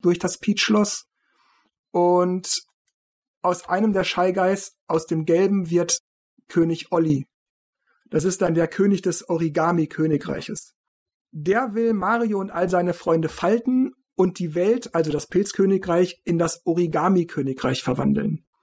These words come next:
Als er dies dann aber verkündet, erscheinen aus dem Nichts viele bunte Bänder und befördern das Peach-Schloss auf die Spitze eines weit entfernten Berges.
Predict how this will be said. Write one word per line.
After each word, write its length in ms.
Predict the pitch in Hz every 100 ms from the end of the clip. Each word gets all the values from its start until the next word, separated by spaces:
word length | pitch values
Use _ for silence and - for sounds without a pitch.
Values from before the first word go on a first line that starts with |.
| _ _ _ _
Als 200 | 170 175
er 100 | 190
dies 220 | 170 247
dann 140 | 233 202
aber 200 | 180 190
verkündet, 540 | 175 - 190 226 240
erscheinen 420 | 180 - 196 196
aus 180 | 175 165
dem 140 | 175 170
Nichts 320 | 175 - -
viele 320 | - 226 233
bunte 320 | 180 180 -
Bänder 500 | 156 175 214 240 240
und 120 | 196
befördern 420 | 180 165 190 190 175
das 220 | 165 -
Peach-Schloss 560 | 208 220 214 190 - -
auf 200 | 160 -
die 80 | 165
Spitze 420 | - 190 - 160
eines 300 | 160 160 156
weit 220 | 156 175
entfernten 500 | 165 160 165 160 -
Berges. 580 | 151 143 143 82 - -